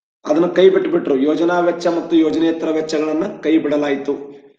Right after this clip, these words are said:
ಎರಡ್ ಸಾವಿರದ ಹದಿನೇಳು ಮತ್ತು ಹದಿನೆಂಟನೇ ಸಾಲಿನ budget ಅನ್ನ ಮಂಡಿಸುವಾಗ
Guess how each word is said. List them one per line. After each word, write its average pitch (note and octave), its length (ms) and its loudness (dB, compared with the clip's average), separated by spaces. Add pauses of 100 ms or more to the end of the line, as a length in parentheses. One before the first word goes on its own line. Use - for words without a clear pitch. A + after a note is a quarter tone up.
(340)
ಎರಡ್ D3+ 240 0
ಸಾವಿರದ D#3+ 500 2
ಹದಿನೇಳು D#3+ 680 0
ಮತ್ತು D3+ 280 -6
ಹದಿನೆಂಟನೇ D3+ 500 -4
ಸಾಲಿನ D3 400 -2
budget D#3 480 -4
ಅನ್ನ D3+ 120 0
ಮಂಡಿಸುವಾಗ D3 600 0